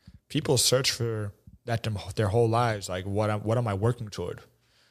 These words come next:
And to be able to have basketball and know, like, that I wanted to play overseas and earn a professional contract and live that dream, it motivated me. And in life, you need something that can motivate you in the future. And that's the best gift that,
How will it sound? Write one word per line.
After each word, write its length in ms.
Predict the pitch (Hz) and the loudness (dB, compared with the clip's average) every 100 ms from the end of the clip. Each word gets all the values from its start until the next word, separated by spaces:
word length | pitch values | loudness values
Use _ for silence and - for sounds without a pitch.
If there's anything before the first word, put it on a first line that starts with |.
| _ | _
And 60 | - | -20
to 60 | 104 | -6
be 120 | 113 | -2
able 120 | 113 | 0
to 60 | 107 | 0
have 200 | 110 104 | 0 0
basketball 760 | 107 107 - 107 107 110 107 | -2 0 -2 -4 -4 -2 -4
and 260 | 104 98 101 | -6 -8 -8
know, 180 | 107 107 | -6 -4
like, 380 | 98 95 98 | -4 -6 -8
that 220 | - 101 - | -10 -6 -4
I 100 | 104 | -4
wanted 240 | 104 101 | -4 -6
to 60 | 98 | -10
play 420 | 98 98 95 92 _ | -8 -4 -4 -6 _
overseas 540 | 104 98 - 104 101 | -6 -2 -2 -2 -4
and 80 | 90 | -6
earn 160 | 95 95 | -6 -6
a 40 | |
professional 400 | 92 - 95 92 | -8 -6 -4 -6
contract 540 | - 101 98 107 101 95 | -8 -6 -4 -4 -6 -8
and 120 | 101 | -14
live 140 | 98 | -12
that 180 | 92 90 | -8 -8
dream, 500 | - 104 110 95 87 - _ _ _ - | -6 -4 -4 -6 -8 -14 _ _ _ -10
it 100 | 101 | 0
motivated 520 | 123 139 110 98 92 | 2 2 0 -4 -4
me. 180 | 87 85 - _ - _ | -8 -10 -18 _ -20 _
And 240 | 101 98 | -8 -6
in 100 | 98 | -6
life, 320 | 92 110 107 110 | -6 -4 -4 -6
you 80 | |
need 260 | 107 117 110 | -4 -4 -2
something 420 | - 113 - 110 | -2 -4 -6 -8
that 160 | 104 92 | -8 -6
can 120 | 95 | -4
motivate 360 | 95 101 98 98 | -4 -2 -4 -4
you 160 | 95 | -4
in 60 | 92 | -6
the 60 | 85 | -6
future. 460 | 123 123 - 92 _ _ _ _ _ _ | -6 -8 -10 -16 _ _ _ _ _ _
And 120 | 104 95 | -8 -4
that's 160 | 98 | -2
the 60 | 98 | -2
best 500 | 104 101 - - - | 0 0 0 -4 -4
gift 220 | 120 110 | -6 -4
that, 160 | 101 | -6